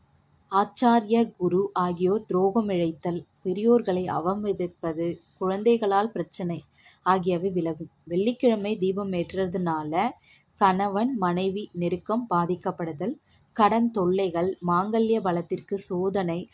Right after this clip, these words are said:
பெண்களுக்கு குடும்பத்தில் ஏற்படும் மனவேதனைகள், பண விரயம் போன்றவை நீங்கும். சனிக்கிழமை தீபம் ஏற்றுறதுனால ஆயுள், ஆரோக்கியம், தீராத நோய்கள், தொழில் பிரச்சனைகள், பில்லி சூனியம்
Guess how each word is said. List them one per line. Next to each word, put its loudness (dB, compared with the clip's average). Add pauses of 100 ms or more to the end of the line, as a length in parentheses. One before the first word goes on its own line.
(280)
பெண்களுக்கு 4
குடும்பத்தில் -2
ஏற்படும் -2
மனவேதனைகள், -2 (100)
பண 0
விரயம் -2
போன்றவை -4
நீங்கும். -8 (1200)
சனிக்கிழமை 2
தீபம் -2
ஏற்றுறதுனால -2
ஆயுள், 0
ஆரோக்கியம், 0 (100)
தீராத 0
நோய்கள், -2 (420)
தொழில் 4
பிரச்சனைகள், -2
பில்லி 0
சூனியம் -4